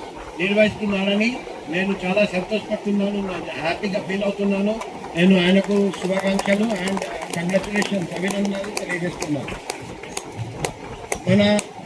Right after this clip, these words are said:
already నా సెల్ నంబర్ ఇవ్వడం జరిగింది, అది నా పర్సనల్ కాంటాక్ట్ నంబర్. చింతల అగ్రహారం గ్రామస్తులు అందరికీ నా విన్నపము, మీకు ఎప్పుడైనా ఇబ్బంది ఉంటే పగలు కానీ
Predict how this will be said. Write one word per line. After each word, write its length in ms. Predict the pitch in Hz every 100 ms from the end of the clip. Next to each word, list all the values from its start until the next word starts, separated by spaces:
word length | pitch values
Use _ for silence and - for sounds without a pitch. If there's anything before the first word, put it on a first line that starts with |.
| - - - - 170
already 320 | 202 220 226 214
నా 80 | 208 208 208 - - - - -
సెల్ 220 | 214 226
నంబర్ 260 | 226 226 208
ఇవ్వడం 240 | 214 220 208
జరిగింది, 360 | 196 202 214 220 208
అది 140 | 190 202
నా 60 | 196 185
పర్సనల్ 360 | 170 196 214 202
కాంటాక్ట్ 400 | 196 214 196 190
నంబర్. 280 | 190 202 233 - - - - - - -
చింతల 360 | 208 214 214 214 202
అగ్రహారం 520 | 196 208 202 214 214 214 - - 156
గ్రామస్తులు 540 | 185 208 208 208 208
అందరికీ 380 | 190 196 214 214
నా 80 | 208 180
విన్నపము, 420 | 185 208 214 220 226 - - - - - - - - 165
మీకు 280 | 196 202 233 214
ఎప్పుడైనా 560 | 190 - 233 226 247 247 214
ఇబ్బంది 360 | 185 220 214 208
ఉంటే 220 | 202 202 160 - - - - - - -
పగలు 320 | 147 160 196 202
కానీ 320 | 196 190 202